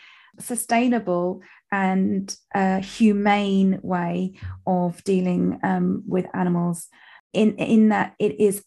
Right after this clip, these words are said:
absolutely necessary to use them in order to create a pharmaceutical sector that is,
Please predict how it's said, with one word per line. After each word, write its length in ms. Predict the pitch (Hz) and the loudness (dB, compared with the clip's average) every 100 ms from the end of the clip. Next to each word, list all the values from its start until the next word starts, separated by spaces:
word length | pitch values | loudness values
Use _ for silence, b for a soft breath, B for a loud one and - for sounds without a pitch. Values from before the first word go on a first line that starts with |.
| - | -4
absolutely 920 | 214 - - - 226 214 208 - 202 | -4 -4 -6 0 2 4 2 0 -2
necessary 840 | 202 196 196 214 - 233 233 254 254 | -2 -2 -4 -4 0 2 2 2 0
to 120 | 254 | -2
use 360 | 240 254 254 254 | -2 0 -2 -4
them 180 | 262 | -4
in 200 | 269 233 214 | 0 0 0
order 340 | 214 208 196 | 0 0 -4
to 260 | 196 - 196 | -6 -8 -8
create 680 | - 208 202 190 190 190 - | -4 0 2 2 0 -4 -4
a 240 | 180 180 185 B B - | 0 0 -2 B B -6
pharmaceutical 640 | 196 190 190 196 196 - 185 | -2 0 -2 -6 -8 -8 -6
sector 680 | - 202 - - 190 185 B B - | -4 -4 -4 -4 -4 -4 B B -4
that 240 | 190 185 - | -2 0 0
is, 380 | 190 180 185 | 0 0 -2